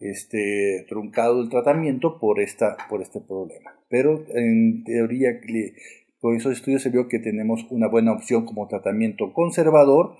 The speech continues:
asociado también por algunos ejercicios excéntricos que son la base inicial. Entonces, ¿qué vamos a tener? Ya tenemos el tratamiento quirúrgico,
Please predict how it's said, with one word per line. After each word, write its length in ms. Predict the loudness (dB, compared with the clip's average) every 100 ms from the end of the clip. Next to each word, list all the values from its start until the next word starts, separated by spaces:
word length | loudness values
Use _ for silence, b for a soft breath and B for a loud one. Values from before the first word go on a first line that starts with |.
| B B -4
asociado 560 | -4 -4 2 4 4
también 320 | 0 -2 -4
por 160 | -6 -6 -4
algunos 400 | -6 -8 -12 -12 -14
ejercicios 500 | -18 -18 -18 -16 -16
excéntricos 500 | -14 -16 -14 -10 -10
que 120 | -10 -16
son 200 | -16 -18 _ _
la 60 | -20 -20
base 280 | -20 -20 -20 _
inicial. 540 | -6 -6 2 2 2 -4 B B B B B _
Entonces, 480 | -4 2 4 4 2
¿qué 80 | 2
vamos 280 | 2 2 0
a 60 |
tener? 340 | -2 -2 -2 0
Ya 160 | 0 2
tenemos 280 | 0 -2 -2
el 60 |
tratamiento 580 | -2 0 -2 -4 -6 -8
quirúrgico, 760 | -6 -4 -4 -4 -6 -2 -2